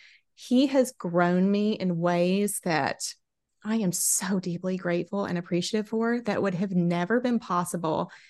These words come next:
in this lifetime had I not been given my greatest challenge. So I'm always reflective when people see things as a challenge, because I've been there, I know. And in the thick of things, usually you can't appreciate it.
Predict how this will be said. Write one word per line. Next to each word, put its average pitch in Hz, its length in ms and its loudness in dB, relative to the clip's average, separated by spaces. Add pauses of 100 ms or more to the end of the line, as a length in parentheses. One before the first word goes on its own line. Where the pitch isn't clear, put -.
(300)
in 226 220 6
this 262 200 2
lifetime 175 800 -2 (760)
had 226 240 2
I 240 60 6
not 240 220 4
been 240 160 4
given 175 500 0 (220)
my 180 140 4
greatest 165 420 2
challenge. - 580 -6 (640)
So 214 500 4 (1600)
I'm 220 180 4
always 233 340 4
reflective 202 800 2 (340)
when 190 160 2
people 190 300 -2
see 202 180 0
things 180 300 0
as 180 140 0
a 175 80 2
challenge, 180 580 0
because 180 280 0
I've 185 200 4
been 202 160 4
there, 180 280 0
I 208 120 2
know. 180 280 2
And 208 140 2
in 220 80 6
the 269 140 4
thick - 240 -2
of 311 120 4
things, 226 380 6
usually 214 320 0
you 247 100 2
can't 233 260 -2
appreciate 233 560 2
it. 190 140 4